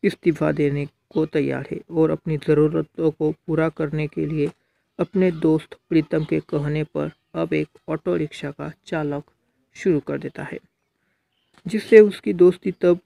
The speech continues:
पहली बार दिल्ली में हुई थी। एक इंसान के रूप में वह उसका काफ़ी सम्मान करता है और प्रीतम ने उसकी मदद के लिए की थी, जब उसका कोई भी ठेर ठिकावा नहीं था।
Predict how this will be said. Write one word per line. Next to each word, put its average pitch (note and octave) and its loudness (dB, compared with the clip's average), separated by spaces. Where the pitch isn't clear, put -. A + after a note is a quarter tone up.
पहली D#3+ 0
बार D#3+ 0
दिल्ली D3+ -2
में D#3 0
हुई C#3+ -8
थी। - -18
एक E3 -2
इंसान D#3 -2
के D#3+ 0
रूप D#3+ -2
में D#3 -4
वह D#3+ -2
उसका D3 -4
काफ़ी D#3+ -6
सम्मान C#3 -10
करता - -16
है - -20
और G3+ 6
प्रीतम F#3+ -4
ने F#3 -10
उसकी F#3 -6
मदद D#3+ 0
के E3 0
लिए D#3 0
की F3+ 0
थी, E3 0
जब D#3 0
उसका D3+ -6
कोई D3 -8
भी D#3+ -8
ठेर E3 -2
ठिकावा D3 -8
नहीं D3+ -2
था। - -20